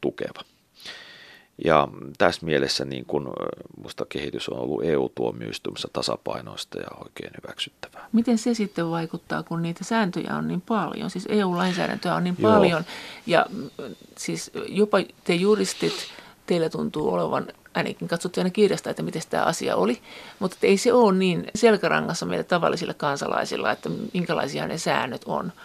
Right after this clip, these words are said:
Speaker 2: eikä me tiedettäisikään niistä mitään. Totta kai me tiedetään, että liikennesääntöjä pitää noudattaa ja toisia ihmisiä ei saa lyödä ja sen sellaista,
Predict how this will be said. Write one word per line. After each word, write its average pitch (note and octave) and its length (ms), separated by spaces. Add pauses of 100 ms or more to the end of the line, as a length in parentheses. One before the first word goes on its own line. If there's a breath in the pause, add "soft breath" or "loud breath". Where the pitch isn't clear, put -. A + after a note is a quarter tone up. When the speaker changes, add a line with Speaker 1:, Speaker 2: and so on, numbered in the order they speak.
(260 loud breath)
Speaker 2:
eikä F3+ 200
me D#3+ 120
tiedettäisikään - 720
niistä - 260
mitään. - 300
Totta F#3+ 220
kai D#3 200
me C#3+ 60
tiedetään, - 480
että - 160
liikennesääntöjä - 720
pitää - 340
noudattaa - 480
ja - 60
toisia - 360
ihmisiä - 360
ei - 120
saa - 240
lyödä - 260
ja - 120
sen - 200
sellaista, - 440